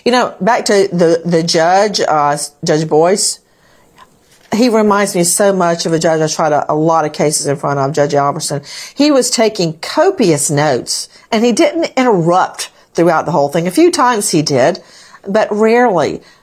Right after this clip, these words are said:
But I like seeing him taking notes and actually having a question about the sentencing on grand theft. You know, the, when I first heard about the indictment to Chris McDonough, I was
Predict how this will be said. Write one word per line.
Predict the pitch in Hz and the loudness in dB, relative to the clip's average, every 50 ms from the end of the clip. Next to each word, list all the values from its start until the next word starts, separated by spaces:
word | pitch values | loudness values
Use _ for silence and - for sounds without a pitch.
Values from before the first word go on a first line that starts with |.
| _ _ - | _ _ -8
But | - 202 226 - - | -4 -2 -2 0 0
I | 220 | 0
like | 233 247 262 285 311 - - | 2 2 2 2 2 0 0
seeing | - - - 277 269 254 240 | -2 0 2 2 2 2 2
him | 240 233 208 185 185 | 0 0 0 0 -2
taking | 180 - - - 285 285 294 - 254 214 190 175 170 160 160 | -4 -6 -2 0 0 0 0 0 0 0 0 -2 -2 -2 0
notes | 165 180 190 156 127 - - - - - - - - - - - - - | 0 2 2 0 0 -2 -4 -4 -4 -4 -6 -8 -12 -20 -20 -14 -6 -2
and | 220 226 240 - - | -2 -2 -2 -2 0
actually | 294 381 403 - - 302 240 233 226 214 208 202 185 196 - - _ _ | -2 -2 0 0 0 2 2 4 4 4 2 2 0 -2 -8 -18 _ _
having | - - 294 320 320 262 | -4 -2 0 0 2 0
a | 233 | -2
question | 240 - - 285 330 339 330 - 254 226 | -2 0 0 0 2 2 2 0 0 0
about | 220 220 202 160 156 | 0 0 0 0 0
the | 180 | 0
sentencing | - - 294 294 269 - - 233 | 0 0 0 0 0 0 2 2
on | 202 196 185 | 0 0 0
grand | 180 202 233 233 233 226 226 | 0 2 2 2 0 0 2
theft. | 254 262 240 220 - - _ _ _ _ _ _ _ _ _ _ - - - _ _ - | 2 2 2 0 -2 -8 _ _ _ _ _ _ _ _ _ _ -16 -16 -16 _ _ -4
You | 247 262 | -2 0
know, | 269 269 269 - - | 0 0 0 -2 -2
the, | 202 262 - - - - - - - - - _ - 262 | -2 -4 -4 -4 -10 -20 -20 -20 -20 -20 -14 _ 0 0
when | 269 294 | 2 2
I | 320 311 | 2 0
first | 294 - 320 311 294 277 277 - | 0 0 0 0 0 0 0 0
heard | 277 269 269 | 0 0 2
about | 254 220 240 196 147 | 2 2 2 2 2
the | 196 233 - - | 0 -2 -2 0
indictment | - 202 190 185 175 202 180 190 202 - - 180 151 147 - - - - - - - - - - | -2 0 0 2 2 2 2 2 0 -2 -2 -4 -4 -4 -4 -6 -12 -20 -20 -20 -20 -18 -10 -6
to | - 240 196 190 | -2 0 0 0
Chris | 196 - 233 214 208 - | 0 0 0 0 0 0
McDonough, | 190 143 170 175 165 170 170 160 - - | -2 0 0 0 0 0 -2 -2 -2 0
I | 202 226 | 0 2
was | 233 214 202 196 - | 2 2 0 0 -4